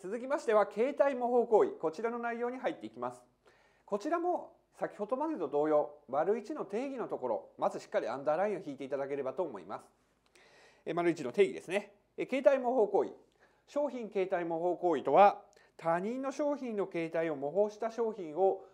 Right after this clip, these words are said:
譲渡等する行為を言う。ここまでアンダーラインを引いていただければと思います。そしてこの下のところに、まあ、例が載っておりますが、こちらそうですね、懐かしいと思われる方、もしかしたら多いんじゃないかなと思います。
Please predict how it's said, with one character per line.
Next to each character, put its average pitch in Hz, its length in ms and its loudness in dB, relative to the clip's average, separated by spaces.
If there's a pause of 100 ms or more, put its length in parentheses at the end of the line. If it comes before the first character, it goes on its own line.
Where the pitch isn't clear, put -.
(160)
譲 262 300 -2
渡 196 160 -2
等 254 300 -2
す 185 140 -6
る 226 140 -4
行 170 300 0
為 107 80 -6
を 110 40 -8
言 113 200 -6
う。 - 60 -14 (180)
こ - 100 -20
こ 165 80 -6
ま 156 80 -4
で 143 200 -6 (140)
ア 123 140 -8
ン 123 60 -12
ダ 123 80 -2
ー - 20 -2
ラ 156 120 0
イ 180 40 -6
ン 160 80 -10
を - 80 -14
引 131 80 -10
い 110 40 -14
て 120 100 -12
い 113 40 -12
た 117 80 -10
だ 123 80 -8
け 131 120 -8
れ 123 40 -4
ば 120 120 -6
と 190 100 -4
思 143 160 -8
い 95 60 -18
ま 92 120 -18
す。 - 80 -20 (840)
そ 160 80 -10
し - 60 -14
て 220 100 -4
こ 175 160 -10
の 220 100 -6
下 220 240 -10
の 262 140 -12
と 269 120 -8
こ 294 160 -4
ろ 302 80 -4
に、 269 160 -8
ま 143 120 -8
あ、 - 20 -10
例 190 160 -4
が 254 80 -4
載 190 100 -4
っ - 40 -10
て - 100 -10
お 160 80 -4
り 160 60 -10
ま 170 100 -10
す 156 120 -14
が、 160 280 -4 (400)
こ - 140 -18
ち - 100 -16
ら 151 100 -4
そ 196 140 0
う 220 40 -2
で 233 100 -2
す 208 60 -12
ね、 180 280 -8 (180)
懐 156 280 -12
か 190 100 0
し 208 160 -8
い - 20 -12
と 247 120 6
思 214 120 0
わ 214 80 6
れ 208 120 4
る 196 80 -4
方、 190 280 -2 (540)
も 196 80 -4
し - 80 -8
か 269 60 -14
し 254 40 -10
た 285 60 -2
ら 233 80 4
多 220 120 2
い 220 40 -4
ん 214 40 -6
じ 214 60 0
ゃ 202 40 4
な 185 80 4
い 165 80 -6
か 160 100 0
な 165 140 -2
と 165 80 -4
思 120 140 -10
い 101 40 -14
ま 101 140 -16
す。 - 60 -20